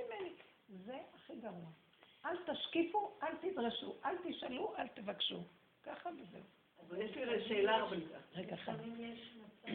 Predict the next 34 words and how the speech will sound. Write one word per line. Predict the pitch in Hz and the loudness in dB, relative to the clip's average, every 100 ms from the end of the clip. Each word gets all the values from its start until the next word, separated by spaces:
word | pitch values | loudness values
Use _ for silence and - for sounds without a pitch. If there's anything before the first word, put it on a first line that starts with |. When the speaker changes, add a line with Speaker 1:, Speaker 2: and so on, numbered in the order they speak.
| 220 | -4
Speaker 3:
הפוך, | 202 - 226 214 - - _ - - - | -8 -14 -16 -16 -18 -20 _ -20 -20 -20
שהוא | - 226 208 | -14 -10 -6
גם | 196 254 262 | -2 -2 -2
מחליט | 277 220 220 - | -4 -6 -8 -8
שאת | - 185 180 185 | -6 -6 -6 -10
רוצה, | 190 - 233 262 294 | -10 -6 -2 0 -2
נגיד, | 226 240 233 | -6 -8 -6
להתמסר | 226 220 214 214 240 240 | -8 -8 -10 -8 -6 -4
ואת | 202 185 | -4 -4
לא | 214 | -4
יכולה. | 220 214 - 202 254 - - - - _ _ _ - | -6 -6 -8 -6 -4 -6 -10 -18 -20 _ _ _ -20
כאילו, | 240 214 214 | -12 -8 -4
משהו | 214 220 240 220 | -4 -6 -8 -10
חוסם. | 226 220 - | -12 -14 -10
Speaker 1:
אני | 233 190 175 - 185 | -8 -6 -8 -8 4
Speaker 3:
אני | 233 247 262 | 8 12 12
Speaker 1:
לא | 302 | 12
רציתי | 370 370 339 339 | 12 12 12 12
להתמסר. | 320 311 320 285 - 302 311 262 | 12 12 12 12 12 12 12 12
Speaker 3:
לא, | 226 | 12
נגיד, | - - 254 | 0 -4 0
לי | |
יש | 277 247 233 | 2 2 2
מצב | 226 220 208 190 | -4 -8 -6 -4
שאני | 190 208 190 | -4 -6 -10
יכולה | 185 202 202 240 | -10 -4 0 0
לרצות | 262 254 240 220 214 | 0 -4 -8 -8 -10
להתקרב | 208 190 - 190 190 185 190 | -14 -14 -14 -8 -6 -6 -8
למישהו, | 190 196 - 202 | -10 -12 -12 -10
אבל | 185 185 208 220 | -6 -6 -8 -10
משהו, | 233 240 208 | -10 -10 -8
אני | 196 185 | -6 -4
לא | 214 233 | -2 -2
מרגישה | 214 190 190 190 | -2 -8 -12 -14